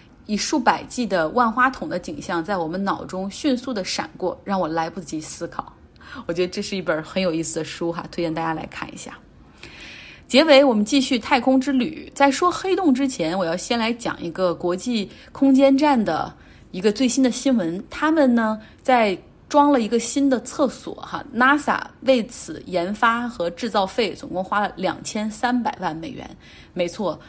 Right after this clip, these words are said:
你现在听到的就是全宇宙无敌最贵的马桶，<laughs> 厕所，它比沙特的那个纯金马桶贵多了。宇航员们要离开地球，是在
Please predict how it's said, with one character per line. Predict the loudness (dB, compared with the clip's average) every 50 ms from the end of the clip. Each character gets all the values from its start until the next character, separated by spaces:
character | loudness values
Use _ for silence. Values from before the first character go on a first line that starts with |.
| -20 -16 -8
你 | -6 -6
现 | -2 0 2 2
在 | 2
听 | 0 -2 -4 2
到 | 2 2
的 | 2 2
就 | 0 -4 -6
是 | -4 -4 -6 -8
全 | -8 -6 -4 -4 -2 -2
宇 | -2 -4 -4
宙 | -4 -2 -2 -2
无 | -2 -2 -4 -6
敌 | -6 -6 -6 -8 -10
最 | -6 -2 -2 -2 -2 -2
贵 | -2 -2 0 0 -2
的 | -4 -6 -8 -10 -10 -14 -20 -20 -20 -14 -4
马 | -4 -2 -2 -2
桶， | -4 -4 -8 -8 -8 -8 -6 -4 -4
<laughs> | -4 -4 -6
厕 | -4 0 0 0 0
所， | 0 -4 -10 -8
它 | -6 -6 -6
比 | -6 -6 -8 -8
沙 | -8 -4 -2 -2 -2 -2
特 | -2 -2 -2 -2
的 | 0
那 | -2 -4
个 | -6 -8 -8 -10 -14 -20 -20 -20 -18
纯 | -8 -6 -4 -4 -2
金 | 0 0
马 | 0 0 0 -2 -2
桶 | -4 -6 -10 -4
贵 | -2 -2 -2 0
多 | 0 -2 -2
了。 | -2 -2 -8 -14 -20 -20 -20 -20 -18 -18 -18 -20 -18 -6 -2
宇 | -2
航 | 0 2 2 2 4 4
员 | 4 4 4 4 4
们 | 4 4 4 2 0 -2 0 0
要 | 0 0
离 | 0 -2 -8
开 | -8 -4 -2 0 0 0
地 | -2 -4 -4 -4 -4
球， | -6 -8 -8 -8 -6 -6 -6 -6 -6
是 | -8 -10 -12 -14 -10
在 | -4 -2 -2 0 -2 -2 -4 -6